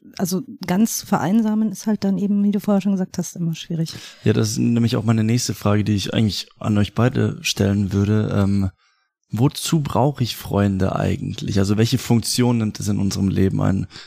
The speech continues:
Speaker 2: Wir haben klar dieses Hobbybezug, irgendwie mit dem gehe ich laufen, mit dem spiele ich Fußball oder mit dem quatsche ich darüber, wenn ich irgendwie Stress habe oder was weiß ich.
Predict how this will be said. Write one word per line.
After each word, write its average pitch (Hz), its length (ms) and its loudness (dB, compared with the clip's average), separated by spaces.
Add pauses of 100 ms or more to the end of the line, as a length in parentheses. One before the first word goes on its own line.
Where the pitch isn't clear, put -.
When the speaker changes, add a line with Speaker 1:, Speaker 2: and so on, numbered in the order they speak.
(140)
Speaker 2:
Wir 98 140 2
haben 104 160 0
klar 120 300 2
dieses 98 420 -4
Hobbybezug, 107 580 0
irgendwie 101 200 2
mit 98 140 0
dem 101 140 2
gehe 98 120 0
ich 101 200 0
laufen, 104 420 0
mit 104 140 -2
dem 101 240 0
spiele 107 200 0
ich - 60 -4
Fußball 110 480 0
oder 104 320 2 (800)
mit 110 180 0
dem 110 140 4
quatsche 107 380 2
ich - 260 -2
darüber, 107 400 2
wenn 110 140 2
ich 107 220 0
irgendwie 104 440 0
Stress - 320 0
habe 98 220 2
oder 101 140 0
was 95 120 -2
weiß 104 120 -2
ich. 113 240 0